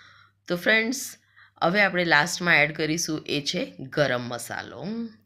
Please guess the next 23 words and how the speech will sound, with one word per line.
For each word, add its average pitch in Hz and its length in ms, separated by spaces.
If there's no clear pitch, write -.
તો 160 120
ગરમ 160 300
મસાલો 190 480
હશે 196 440
એટલે 151 420
હોટલ 180 320
જેવું 170 220
તમને 156 260
ટેસ્ટ - 460
લાગશે. - 460
તો 151 80
ચાલો 165 320
બધું 160 300
સરસ 143 360
મિક્સ 165 280
કરી 165 260
લઈએ 170 360
અને 131 380
એને 139 220
એકવાર 139 320
બોઇલ 131 440
આવવા 131 180
દઈએ, 156 380